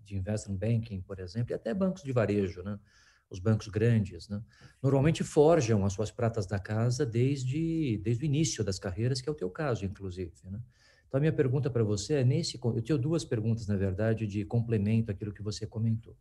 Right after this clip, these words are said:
Essa é a primeira, quer dizer, como que você tem liderado, né, e, e os demais sócios do B T G assegurado este D N A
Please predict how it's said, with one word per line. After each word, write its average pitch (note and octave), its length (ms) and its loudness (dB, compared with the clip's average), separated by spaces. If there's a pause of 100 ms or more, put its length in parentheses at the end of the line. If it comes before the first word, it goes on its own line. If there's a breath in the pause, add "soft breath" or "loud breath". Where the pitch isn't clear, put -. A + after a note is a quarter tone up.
(400 soft breath)
Essa D3 180 4
é E3+ 40 6
a - 20 -4
primeira, C3+ 400 6
quer F#2 80 -2
dizer, F#2+ 200 -2
como E3 200 -4
que E3 140 -10
você D3 260 -2
tem B2 480 2 (260 loud breath)
liderado, A2 640 4
né, A#2 160 4
e, A2 60 4
e G2 260 -2
os G2 140 -2
demais A2 320 0
sócios A2 320 -2
do F#2 60 -4
B G2 80 -4
T F#2+ 180 -6
G A#2 180 -2
assegurado A#2 800 0
este C#3+ 240 2
D A2 120 2
N F#2+ 180 2
A B2+ 240 0